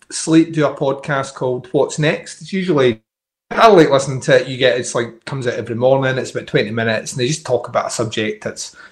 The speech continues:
pertinent on that day. And, um, they were speaking to someone in Italy who had said that basically ambulances have stopped using their sirens because it, they were, they were coming that frequently, during the day and nighttime, it was distressing the members of the public. I mean, let that sink in.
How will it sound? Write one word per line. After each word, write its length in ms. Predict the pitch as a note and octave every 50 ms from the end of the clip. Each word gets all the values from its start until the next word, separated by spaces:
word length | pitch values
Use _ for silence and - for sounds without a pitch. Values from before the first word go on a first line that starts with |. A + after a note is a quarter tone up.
| _ _ _ _
pertinent 580 | - D3+ C#3 B2 - C#3 C3 C3 B2+ A#2+ - - -
on 240 | C#3 B2+ B2+ A#2+ A#2
that 300 | A2+ A#2 G#2+ G#2 A#2+ A2
day. 320 | A#2+ B2 D3+ - - - - - - - - _ - -
And, 400 | C#3 C3+ C3+ C3 B2+ B2+ B2 A#2+
um, 380 | B2 B2 B2 A#2+ A#2+ A#2+ -
they 60 | B2+
were 60 | B2+ B2
speaking 300 | - - D#3 - D3 B2
to 80 | B2
someone 300 | - - C3+ B2+ B2 A#2
in 100 | A#2 A2+
Italy 460 | B2+ B2+ - C#3 B2+ B2 A#2+ A#2+ A#2
who 100 | B2 B2
had 180 | A#2 A2+ A2 G#2+
said 360 | - - B2 A#2 A2+ A2 G#2+
that 380 | A2+ A2+ A#2 A2+ A#2 A#2 - -
basically 520 | B2 A#2+ A#2 A2 - C3 A2+ B2 A#2+ A2+
ambulances 720 | G#2+ G#2+ A2+ B2 A#2+ B2 A2+ A#2 A#2+ A2+ - - A#2+ G#2+ -
have 140 | G#2+ -
stopped 440 | - - - A#2+ A#2 A#2 - - -
using 280 | A#2 A2+ A2 A2 A2 A2
their 100 | G#2 G2
sirens 640 | - - G#2+ G#2 B2 C3+ C#3+ D3+ D#3 D3+ D3 -
because 420 | - - C3+ A2+ - A#2+ A2 G#2+ B2
it, 140 | - - - - - - - -
they 80 | - B2+
were, 100 | C3+ C#3+
they 200 | C#3+ D3 C#3+ C3
were 100 | B2 C3
coming 300 | - - D#3+ C#3+ C#3 C3+
that 200 | C3 B2 - -
frequently, 800 | - - D#3 C#3 - - - F3 E3 E3+ F#3 F#3 G3+ - - - - _ _ _ _ -
during 260 | - C#3+ C3 B2+ B2
the 80 | A#2+
day 220 | - C3 B2+ B2 A#2+
and 100 | A#2 A#2
nighttime, 440 | A#2+ B2+ - - - D#3 C3+ B2+ A#2+
it 80 | -
was 140 | A#2+ G#2+ -
distressing 640 | - A#2 - - - B2+ B2 A#2+ A#2+ - - A2+
the 80 | A2 G#2+
members 340 | G#2+ A2+ A2+ A2+ A2 A2 G2+
of 60 | G#2
the 60 | G2
public. 540 | - - B2+ - D#3+ - - - - - _
I 360 | _ _ _ _ _ _ B2
mean, 120 | A#2+ A#2+ A#2+
let 160 | C#3+ B2+ A2
that 240 | A#2 B2 C3+ - -
sink 280 | - D#3 C3+ C3 -
in. 320 | A#2 G#2+ G#2+ G#2+ - -